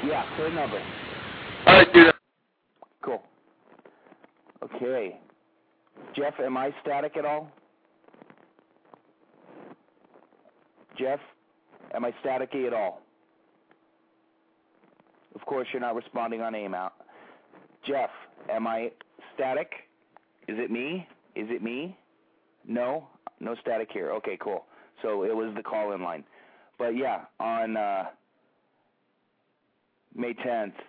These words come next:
Speaker 1: Hammerstein Ballroom, Takeshi Morishima and the Necro Butcher. That match is gonna be insane. Insane. All right, let's patch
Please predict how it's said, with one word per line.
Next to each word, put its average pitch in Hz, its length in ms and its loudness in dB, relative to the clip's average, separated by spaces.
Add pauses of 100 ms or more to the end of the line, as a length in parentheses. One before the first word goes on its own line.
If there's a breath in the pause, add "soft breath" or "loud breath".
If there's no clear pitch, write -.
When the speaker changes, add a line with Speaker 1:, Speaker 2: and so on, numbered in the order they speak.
(120)
Speaker 1:
Hammerstein 113 460 -8
Ballroom, 107 480 -4
Takeshi 113 380 -8
Morishima 113 560 -6
and 101 160 -6
the 95 60 -6
Necro 107 380 -6
Butcher. 101 340 -6 (400 loud breath)
That 104 260 -2
match 113 360 -4
is 104 140 -8
gonna 95 240 -6
be 90 300 -8
insane. 90 1120 -10 (1040 soft breath)
Insane. 85 960 -10 (340)
All 98 100 -8
right, 95 220 -4
let's 98 240 -8
patch 92 240 -4